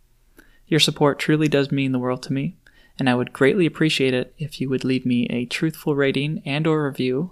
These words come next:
on a podcast provider of your choice. Any sort of feedback you send me will be incredibly helpful, as I can use it to create the best content to which I am capable.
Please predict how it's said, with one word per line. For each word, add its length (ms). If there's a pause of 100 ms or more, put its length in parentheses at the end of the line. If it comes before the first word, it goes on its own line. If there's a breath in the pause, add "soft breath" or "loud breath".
on 380
a 40
podcast 480
provider 380
of 140
your 100
choice. 460 (560 loud breath)
Any 180
sort 220
of 80
feedback 420
you 80
send 260
me 120
will 140
be 180
incredibly 460
helpful, 640
as 200
I 80
can 160
use 180
it 160
to 280
create 500
the 100
best 300
content 480
to 60
which 180
I 60
am 100
capable. 520